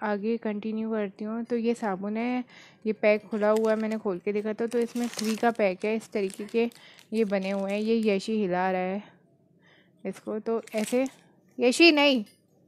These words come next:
तो इस तरीके के थ्री पैक हैं, इस तरीके से थ्री पैक आए हुए हैं।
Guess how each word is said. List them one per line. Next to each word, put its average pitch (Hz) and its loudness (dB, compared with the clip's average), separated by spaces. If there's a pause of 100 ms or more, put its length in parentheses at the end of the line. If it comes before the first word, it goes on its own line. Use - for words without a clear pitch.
(840)
तो 240 -4
इस 226 -4
तरीके 240 0
के 254 -2
थ्री 226 -2
पैक 226 2
हैं, 247 -4 (400)
इस - -8
तरीके 214 -2
से 233 -4
थ्री 214 -4
पैक 208 -2
आए 202 2
हुए 214 -2
हैं। 226 -4